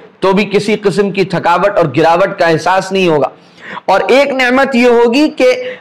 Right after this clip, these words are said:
वहां से कभी निकाले नहीं जाएंगे। यानी एक इंसान नेमत मिल गई और नेमत को वो इस्तेमाल कर रहा है, थक भी नहीं रहा, लेकिन जहन में ये खौफ अगर हो,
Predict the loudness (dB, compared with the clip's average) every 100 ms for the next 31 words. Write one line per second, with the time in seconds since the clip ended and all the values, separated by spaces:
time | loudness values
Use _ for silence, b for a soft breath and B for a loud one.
0 | -2 0 2 0 2 0 0 0 2 2
1 | 4 2 2 0 2 2 2 2 2 2
2 | 2 2 0 0 -4 b b b b -6
3 | -2 0 0 0 0 0 0 0 0 0
4 | 0 0 0 0 2 2 2 0 -4 -14
5 | B B -2 0 2 0 0 0 0 2
6 | 4 2 2 0 0 2 0 0 0 2
7 | 2 0 0 0 2 2 2 2 -2 -4
8 | b b -6 -2 0 0 2 2 2 2
9 | 2 2 0 0 2 2 0 0 2 2
10 | 0 -2